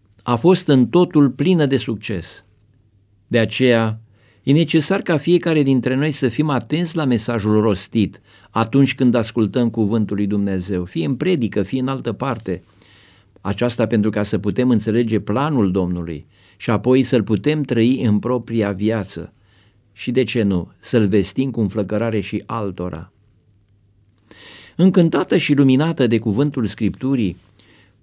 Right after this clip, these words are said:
Lidia devine misionară în propria familie, astfel încât toți cei din casa ei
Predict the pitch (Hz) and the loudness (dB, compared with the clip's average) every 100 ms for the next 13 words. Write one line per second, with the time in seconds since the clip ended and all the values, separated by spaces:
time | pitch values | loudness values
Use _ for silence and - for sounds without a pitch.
0 | _ 147 196 208 185 147 139 180 165 147 | _ 0 2 4 4 4 4 4 2 2
1 | 120 143 131 151 147 135 - 131 117 139 | 2 0 0 0 2 0 2 2 4 2
2 | 147 139 120 120 123 127 95 98 120 131 | -2 -2 -2 -4 -2 2 2 0 0 -4
3 | - 131 117 107 139 - _ _ - 143 | -2 0 2 2 -2 -4 _ _ -2 2
4 | 170 170 147 - - 147 127 117 110 139 | 4 4 2 -2 2 4 4 2 0 -4
5 | 113 110 107 117 92 | -4 -2 0 2 0